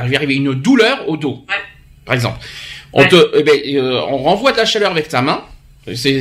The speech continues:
Speaker 1: une grosse chaleur et c'est, et c'est, et c'est censé te, te chauffer le corps et c'est, et la douleur est censée disparaître. Mais ça, c'est physique, le, le, le magnétisme.
Speaker 2: Oui,
Speaker 1: C'est
Speaker 2: je
Speaker 1: pas,
Speaker 2: crois.
Speaker 1: c'est pas, le magnétisme, attention, c'est physique, c'est pas mental, hein.
Speaker 2: D'accord.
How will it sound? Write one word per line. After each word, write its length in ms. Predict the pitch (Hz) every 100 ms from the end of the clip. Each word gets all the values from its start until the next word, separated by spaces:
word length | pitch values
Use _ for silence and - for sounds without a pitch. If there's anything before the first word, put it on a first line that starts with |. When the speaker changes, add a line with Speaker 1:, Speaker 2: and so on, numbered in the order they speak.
| 131
Speaker 1:
une 180 | 131
grosse 280 | 127 185 247 185
chaleur 320 | 151 143 294
et 80 | 247
c'est, 140 | -
et 180 | 117 147
c'est, 200 | 151 127
et 100 | -
c'est 140 | 147 160
censé 320 | 160 165 175
te, 160 | 165
te 120 | 147 143
chauffer 380 | - 233 226
le 120 | 214 170
corps 360 | 190 294 - - - -
et 140 | 143
c'est, 160 | 147 -
et 140 | 156
la 100 | 156
douleur 280 | 151 151 233 202
est 200 | 151 151
censée 260 | 165 170
disparaître. 540 | 220 196 175 113 - - - - - - -
Mais 60 | 123
ça, 140 | 120
c'est 120 | 233 226
physique, 320 | 262 240 233
le, 260 | 143 135
le, 280 | 131 127 123
le 80 | 127
magnétisme. 420 | 135 139 135 -
Speaker 2:
Oui, 60 | 131
Speaker 1:
C'est 140 | -
Speaker 2:
je 40 | 339
Speaker 1:
pas, 80 |
Speaker 2:
crois. 380 | - - 233 233
Speaker 1:
c'est 140 | - 135
pas, 100 | - - - -
le 120 | 147 160
magnétisme, 480 | 175 180 220 156
attention, 340 | - 220 226 320
c'est 200 | - 277 -
physique, 340 | - 294 269
c'est 120 | -
pas 120 | 156 185
mental, 300 | 262 151 120
hein. 140 | - - - - - - - -
Speaker 2:
D'accord. 520 | 269 - 262 240 -